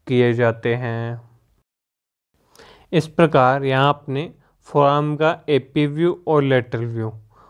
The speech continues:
और अगर एपी व्यू में पेशेंट का हैंड नहीं जा पा रहा है, कोई भी फ्रैक्चर वगैरह है,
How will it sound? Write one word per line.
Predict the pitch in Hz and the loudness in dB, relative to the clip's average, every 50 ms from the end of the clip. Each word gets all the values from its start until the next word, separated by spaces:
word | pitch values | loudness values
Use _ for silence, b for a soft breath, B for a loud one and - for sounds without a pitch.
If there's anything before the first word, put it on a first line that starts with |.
| b b b | b b b
और | - 147 156 151 | 0 2 2 4
अगर | 160 143 147 156 151 | 2 2 4 4 4
एपी | 147 143 147 - - 160 | 4 2 2 -2 -4 -2
व्यू | 156 160 | -2 0
में | 160 165 160 151 | 0 0 0 2
पेशेंट | 156 151 147 143 156 147 147 135 | 2 2 2 2 0 -2 -2 0
का | - 131 | -2 0
हैंड | 147 147 143 143 135 | 0 0 0 0 0
नहीं | 127 127 135 139 143 | 0 0 0 0 2
जा | 139 147 143 135 | 2 4 4 4
पा | 139 139 135 135 | 4 2 2 2
रहा | 139 | 2
है, | 135 | 0
कोई | 139 - 147 143 | 0 0 -2 0
भी | 143 143 | 0 -4
फ्रैक्चर | 135 - - 143 127 127 - - 139 135 | -6 -2 -2 -2 -2 -2 -2 -2 -2 0
वगैरह | 131 135 127 135 135 135 131 | 0 0 0 0 2 2 0
है, | 135 139 147 165 165 | 0 -2 -4 -6 -8